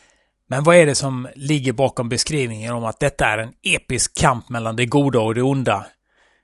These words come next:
Tänk att lilla Hörby har blivit platsen för denna holmgång, precis som att Mordor med mörkrets krafter ligger här ute i Ludvigsborg och att fylket ligger i Fulltofta,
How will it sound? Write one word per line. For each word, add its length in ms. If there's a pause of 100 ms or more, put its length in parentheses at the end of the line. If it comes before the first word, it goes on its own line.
(200)
Tänk 220
att 140
lilla 240
Hörby 380
har 200
blivit 340
platsen 480
för 200
denna 200
holmgång, 580 (160)
precis 400
som 140
att 260
Mordor 680
med 200
mörkrets 600
krafter 520
ligger 280
här 100
ute 240
i 60 (140)
Ludvigsborg 760 (420)
och 240
att 140
fylket 460
ligger 320
i 60
Fulltofta, 720